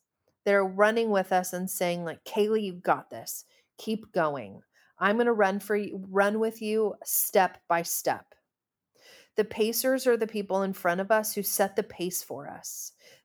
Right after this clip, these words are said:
that are a little bit ahead of us, that can say, "Kaylee, here's what I did next. Keep going. This is what's around turn number three.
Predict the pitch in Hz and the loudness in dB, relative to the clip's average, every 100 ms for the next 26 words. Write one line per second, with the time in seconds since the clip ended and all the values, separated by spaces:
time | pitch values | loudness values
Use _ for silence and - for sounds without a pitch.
0 | - 185 165 165 180 220 233 233 214 190 | 0 2 2 2 0 2 2 2 2 2
1 | 185 180 - 180 196 190 - 165 160 - | 2 0 -2 -6 -6 -4 0 2 0 -4
2 | - 196 202 196 208 - _ _ _ _ | -4 -2 0 -2 -6 -14 _ _ _ _
3 | _ _ _ _ _ _ - 220 226 233 | _ _ _ _ _ _ 2 2 4 2
4 | 214 208 185 165 127 - - - _ _ | 2 2 -2 -4 -10 -12 -18 -18 _ _
5 | _ _ _ _ - - 269 - 208 202 | _ _ _ _ -10 -2 -2 4 4 4
6 | 196 202 196 185 220 - 240 240 247 240 | 0 -2 -2 2 2 2 0 2 2 2
7 | 214 202 202 - 208 202 202 202 202 196 | 2 2 0 -2 0 2 0 -2 -4 -6
8 | - 180 170 160 165 | -4 -2 -2 -4 -8